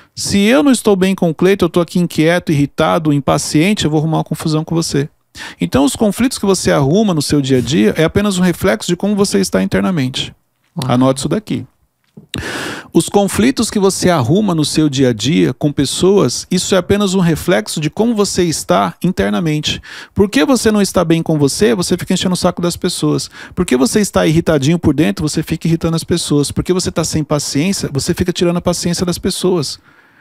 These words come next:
Speaker 1: Então, olha só, o problema está em você,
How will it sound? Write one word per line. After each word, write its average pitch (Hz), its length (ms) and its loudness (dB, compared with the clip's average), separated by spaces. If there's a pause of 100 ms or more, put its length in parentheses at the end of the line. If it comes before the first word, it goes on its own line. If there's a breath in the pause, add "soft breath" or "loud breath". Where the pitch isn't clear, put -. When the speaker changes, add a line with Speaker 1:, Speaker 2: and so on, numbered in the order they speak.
(200 soft breath)
Speaker 1:
Então, 247 280 2
olha 262 180 4
só, 202 420 2 (220)
o 196 80 0
problema 214 300 2
está 220 200 0
em 220 80 2
você, 196 480 0